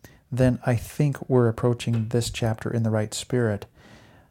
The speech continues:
uh, because it does benefit us as readers to come to a better understanding of who it is that we're up against.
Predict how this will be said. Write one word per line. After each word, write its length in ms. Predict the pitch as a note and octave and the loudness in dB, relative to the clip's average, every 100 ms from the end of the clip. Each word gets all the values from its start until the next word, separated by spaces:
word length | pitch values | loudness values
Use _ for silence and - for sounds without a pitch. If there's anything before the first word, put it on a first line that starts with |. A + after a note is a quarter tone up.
| - | -4
uh, 360 | A2+ A2+ A2 A2+ | 0 0 0 0
because 640 | A#2+ A#2 A#2+ A#2+ A2+ - | -2 0 0 2 0 -2
it 200 | B2+ A#2 | -4 2
does 240 | - C3+ | 2 2
benefit 460 | B2 B2+ E3 - G#2 | 2 2 2 0 0
us 500 | G2+ G2+ - - - - _ | -2 -4 -6 -8 -12 -20 _
as 320 | A#2 A2 A2+ | -2 0 0
readers 680 | A#2 B2+ B2 A2 G#2+ - - - | 0 0 0 -2 -4 -6 -8 -6
to 220 | - A2+ | -4 -2
come 240 | - C#3 | 0 0
to 140 | C3+ A#2+ | 2 0
a 40 | |
better 300 | A#2 C3 D3 | 2 2 4
understanding 760 | C#3 A#2+ - A#2+ A#2+ A2+ G#2 G#2 - - - - - - - _ _ - | 2 0 -2 2 2 2 0 -2 -10 -20 -20 -20 -20 -20 -20 _ _ -4
of 140 | A2 | -4
who 440 | - - D3 F3 F3 | -4 0 2 2 2
it 160 | D3 | 0
is 460 | B2 G#2+ A2 A#2 - | 2 2 0 -2 -6
that 300 | - A2 A2+ _ - | -2 -2 -2 _ -4
we're 280 | A#2+ A#2+ A#2 | 2 2 2
up 160 | E3+ E3 | -2 -2
against. 500 | A#2+ G2 G2 - | -2 -4 -4 -10